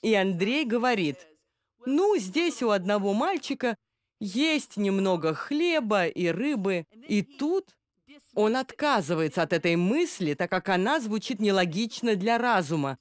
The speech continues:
Всё не сходится. И он отмахивается. Но что это для такого множества? Знаете, что это? Это чудо. Так начинается ваше чудо.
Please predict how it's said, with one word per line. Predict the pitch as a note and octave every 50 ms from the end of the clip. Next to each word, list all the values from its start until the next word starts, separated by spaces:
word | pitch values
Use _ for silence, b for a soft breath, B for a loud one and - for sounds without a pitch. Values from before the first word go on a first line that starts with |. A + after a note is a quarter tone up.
| _ _
Всё | - - - C4
не | B3+ B3+ C#4
сходится. | B3+ - - - - - G3+ D3+ B2 B2+ B2+ - - - - G#2+ G#2 A#2 - F#3+ F#3+ _ _ _ _ _
И | - G#3+ G#3+
он | G#3 A#3+ D#4 D#4 D#4+
отмахивается. | E4 D#4+ - D4 D#4 D#4 C4+ - - - F3+ C#3+ D3+ D3+ D3 - - E3+ D#3+ - _ _ _ _ _
Но | D#4 E4+ F4 F#4 F#4 F4 - - E4
что | - - - - F4 F4+ F4
это | D#4 A#3+ G#3 G#3+ F#3+
для | E3+ F3 F3
такого | - F3+ E3+ - - A3+ A3 G3+ G3
множества? | F#3 E3+ D#3+ E3 F#3 G3+ G3 C#3 F3 E3+ - - D#3+ D3+ C#3+ C3+ B2
Знаете, | C#3+ C3 B2 D#3+ F3 A3+ C#4+ D4+ - D#4+
что | C#4 - - - - A3+ G3
это? | D#3+ C#3+ C#3 - B2+ A2+ A2+ - _ _
Это | - C#3+ C#3+ - E3+ E3
чудо. | - - - A3+ - F#3 E3+ D3 B2 A2+ G#2 _ _ _ _ _ _ _ _ B3 D4+ - - _ _ _
Так | F3+ F3 F3 G3 A#3 -
начинается | B3 A#3 A#3+ - - - G3+ F3+ E3+ D#3+ D#3 D#3 F3 F3 - G#3+ F#3
ваше | E3+ D#3 D3+ - - G#3+ A3
чудо. | - - - B3 A#3 F#3+ D3+ D3+ B2+ A#2